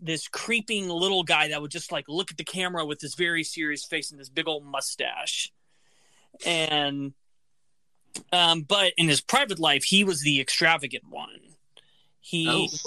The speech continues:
Speaker 1: he was the one that was, you know, buying cars and planes and, and living at the most extravagant places, going to the most extravagant restaurants.
Speaker 2: And Daryl
Speaker 1: Like,
Speaker 2: wasn't?
Speaker 1: No,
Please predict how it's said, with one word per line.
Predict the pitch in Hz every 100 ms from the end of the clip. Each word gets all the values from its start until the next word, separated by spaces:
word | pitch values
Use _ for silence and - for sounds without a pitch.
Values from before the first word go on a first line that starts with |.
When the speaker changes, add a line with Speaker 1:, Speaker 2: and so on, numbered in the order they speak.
| -
Speaker 1:
he | - 170 175 175
was | 170 147
the |
one | 160 156 160 151
that | 143 143 147
was, | 143 143 135 131
you | 147
know, | 135 139 147
buying | 147 147 151 147 143
cars | - 180 165 160 156
and | 151 151
planes | - 175 160 160 156 160 156
and, | 151 131 131 _ _ _ _ _
and | 143 139 143
living | 160 165 165 160 160 156 - -
at | 151 -
the |
most | 151 156 160 - 180
extravagant | - - 175 170 156 156
places, | - 170 151 165 160 147
going | 180 175 165
to | 160
the | 156
most | 156 -
extravagant | - - 156 151 160 139
restaurants. | 143 - - 139 135 135 - - - - _ _ -
Speaker 2:
And | 117 107
Daryl | 117 110
Speaker 1:
Like, | 92
Speaker 2:
wasn't? | 98 185 - _ _ _ _ _
Speaker 1:
No, | 196 220 233 165